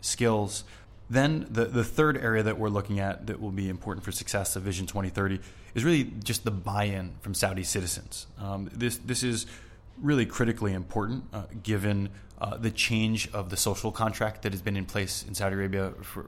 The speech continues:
from, uh, the beginning, uh, which is having, um, uh, cheap, uh, oil, um, affordable, uh, food and education, other things taken care of it,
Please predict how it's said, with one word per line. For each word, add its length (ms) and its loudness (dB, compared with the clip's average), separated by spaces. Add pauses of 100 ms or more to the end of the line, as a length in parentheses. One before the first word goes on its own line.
from, 440 -2
uh, 280 -4
the 80 -8
beginning, 560 -2
uh, 200 -2
which 320 -2
is 240 0 (340)
having, 540 0
um, 520 -2 (160)
uh, 60 -10 (400)
cheap, 400 0 (160)
uh, 200 -2 (480)
oil, 500 6
um, 420 -2 (220)
affordable, 760 0
uh, 180 -6
food 520 2
and 160 -4
education, 640 0 (340)
other 140 4
things 220 2
taken 260 0
care 280 2
of 100 0
it, 160 -2